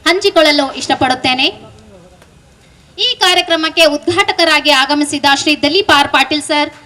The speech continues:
ಮಾಜಿ ಸ್ಥಾಯಿ ಸಮಿತಿ ಅಧ್ಯಕ್ಷರು, ಜಿಲ್ಲಾ ಪಂಚಾಯತ್ ಕಲಬುರಗಿ. ಇವರು ಸೊಲ್ಲಾಪುರ್ ಅಕ್ಕಲ್ಕೋಟ್ ತಾಲೂಕಿನ ಮುಗುಳಿ ಗ್ರಾಮದಲ್ಲಿ ಜನಿಸಿದರು. ಜೊತೆಗೆ ಶಿಕ್ಷಣವು ಒಂದನೇ ತರಗತಿಯಿಂದ ಪದವಿವರೆಗೂ ಎಸ್ ಬಿ ಕಾಲೇಜಿನಲ್ಲಿ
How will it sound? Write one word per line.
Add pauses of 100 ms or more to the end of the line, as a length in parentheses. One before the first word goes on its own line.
(140)
ಮಾಜಿ (160)
ಸ್ಥಾಯಿ
ಸಮಿತಿ (180)
ಅಧ್ಯಕ್ಷರು,
ಜಿಲ್ಲಾ
ಪಂಚಾಯತ್
ಕಲಬುರಗಿ. (400)
ಇವರು
ಸೊಲ್ಲಾಪುರ್
ಅಕ್ಕಲ್ಕೋಟ್
ತಾಲೂಕಿನ (380)
ಮುಗುಳಿ
ಗ್ರಾಮದಲ್ಲಿ (380)
ಜನಿಸಿದರು. (100)
ಜೊತೆಗೆ
ಶಿಕ್ಷಣವು
ಒಂದನೇ
ತರಗತಿಯಿಂದ
ಪದವಿವರೆಗೂ
ಎಸ್
ಬಿ
ಕಾಲೇಜಿನಲ್ಲಿ